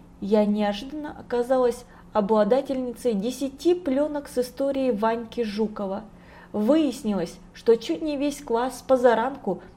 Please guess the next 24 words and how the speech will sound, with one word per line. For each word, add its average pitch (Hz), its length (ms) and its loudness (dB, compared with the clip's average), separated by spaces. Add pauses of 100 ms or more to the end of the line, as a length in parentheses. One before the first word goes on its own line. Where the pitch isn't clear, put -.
(140)
отправился 220 840 2
на 208 160 0
поиски 294 540 -2
плёнки, 240 580 -2 (520)
и 254 100 2
десяти 277 480 2
ребятам 311 480 2
посчастливилось 285 920 -2
найти 247 420 -4
её. 220 300 0 (480)
Каждый 254 440 2
из 220 100 -2
них, 277 240 -6
входя 233 420 0
в - 120 -10
класс, 302 320 -2 (280)
торжественно 254 720 0
объявлял: 214 680 0 (880)
"Марина 254 500 4
Николаевна, 277 720 4 (180)
и 294 140 2
у 339 100 4
меня 311 420 -2
есть 311 580 -2